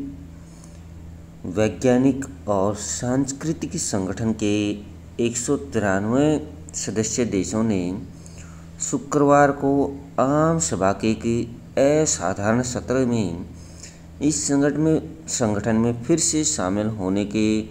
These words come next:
अमेरिकी प्रस्ताव को मंजूरी दे दी है, दोस्तों। एक सौ बत्तीस सदस्य देशों ने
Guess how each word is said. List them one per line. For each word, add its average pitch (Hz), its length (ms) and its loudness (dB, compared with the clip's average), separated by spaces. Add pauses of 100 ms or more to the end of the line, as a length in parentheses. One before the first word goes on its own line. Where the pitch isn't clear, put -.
(640)
अमेरिकी 139 580 6
प्रस्ताव 92 520 0
को 120 140 0
मंजूरी 107 600 2
दे 90 180 0
दी 85 140 -2
है, 85 140 -6
दोस्तों। 82 480 -6 (1300)
एक 98 240 4
सौ 101 180 2
बत्तीस 101 560 0
सदस्य 110 360 0
देशों 110 300 4
ने 110 340 4